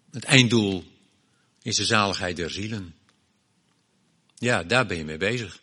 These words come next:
als het goed is. Nou, zegt Jezus, tip, eh, neem mijn juk op dan en leer van mij. En een juk in het Grieks staat er een woord, dat betekent niks anders dan verbinding.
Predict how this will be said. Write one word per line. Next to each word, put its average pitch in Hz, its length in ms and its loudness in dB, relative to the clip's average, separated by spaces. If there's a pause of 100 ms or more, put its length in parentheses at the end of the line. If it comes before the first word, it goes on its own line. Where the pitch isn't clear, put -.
(220)
als 107 200 -4
het - 100 -4
goed 104 160 0
is. 78 240 -4 (4000)
Nou, 143 220 6
zegt 110 140 -2
Jezus, 101 320 2
tip, 120 320 4 (300)
eh, 117 300 0
neem 117 480 4 (160)
mijn 123 280 2
juk 110 220 0
op 95 360 -2 (260)
dan 80 380 -6 (200)
en 104 140 -8
leer 101 240 0
van 90 140 -8
mij. 82 340 -10 (2750)
En 113 100 -2
een 110 80 0
juk 139 240 4
in 131 80 0
het - 80 -4
Grieks 139 200 0
staat 117 200 2
er - 60 -6
een 113 60 -2
woord, 110 200 0
dat 98 80 -8
betekent 104 260 0
niks 107 160 -4
anders 101 220 -2
dan 101 120 -4
verbinding. 110 720 -2